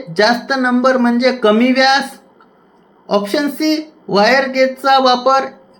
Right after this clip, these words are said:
कंडक्टरचा व्यास मोजण्यासाठी होतो. ऑप्शन डी अमेरिकन वायर गेजचा स्टँडर्ड वायर गेजमध्ये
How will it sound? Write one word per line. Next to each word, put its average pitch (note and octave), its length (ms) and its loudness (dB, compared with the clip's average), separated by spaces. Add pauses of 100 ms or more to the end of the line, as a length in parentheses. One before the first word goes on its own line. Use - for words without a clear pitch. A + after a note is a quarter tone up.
(280)
कंडक्टरचा C4 800 0
व्यास B3 380 0
मोजण्यासाठी B3+ 800 -2
होतो. C#4+ 680 0 (640)
ऑप्शन G3 420 0
डी D4+ 180 -2 (260)
अमेरिकन C#4 680 0
वायर B3 320 2
गेजचा A#3+ 520 -2
स्टँडर्ड B3+ 500 0
वायर B3 300 2
गेजमध्ये A3+ 680 0